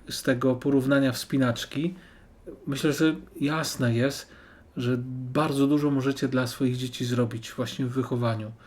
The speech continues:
Bardzo wiele im pokazać w tej wspinaczce,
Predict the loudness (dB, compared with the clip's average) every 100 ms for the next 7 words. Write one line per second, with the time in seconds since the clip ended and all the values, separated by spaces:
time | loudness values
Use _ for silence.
0 | -20 -20 -2 -2 2 2 0 -2 -10 -14
1 | -16 -20 -20 -20 -20 -20 -12 -2 2 4
2 | 4 4 0 0 2 2 2 -2 -2 -2
3 | -2 -2 0 0 -4 -4 2 4